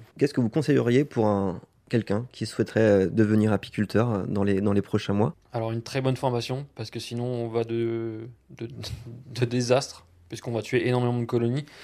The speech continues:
Speaker 2: C'est parce que c'est quelque chose de, de, d'ultra technique maintenant, avec, euh, l'arrivée des pesticides, euh, des changements climatiques, de, de la monoculture,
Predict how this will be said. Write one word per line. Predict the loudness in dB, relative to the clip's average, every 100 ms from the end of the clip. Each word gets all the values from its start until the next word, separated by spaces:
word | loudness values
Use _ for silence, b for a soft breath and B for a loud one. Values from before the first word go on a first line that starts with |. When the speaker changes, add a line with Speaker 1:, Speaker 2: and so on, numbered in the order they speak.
| B -12
Speaker 2:
C'est | -10 -6
parce | -6
que | -4
c'est | -2 -2
quelque | -2 -2
chose | -2 2
de, | 2 2
de, | 0
d'ultra | -6 -4 -4 -4 -2
technique | -2 -2 -4 -4 -4
maintenant, | -6 -6 -10 B B B B
avec, | -4 -2 0
euh, | 0 2 0
l'arrivée | -2 0 -2
des | -2
pesticides, | -6 -10 -12 -12 -12 -14 -16 B B B
euh, | -2 -2 -2
des | -4
changements | -8 -6 -6
climatiques, | -4 -6 -6 -14 -18 b b b b
de, | 2 4 6 4 2 0
de |
la | 2
monoculture, | 2 0 -2 -6 -4 -6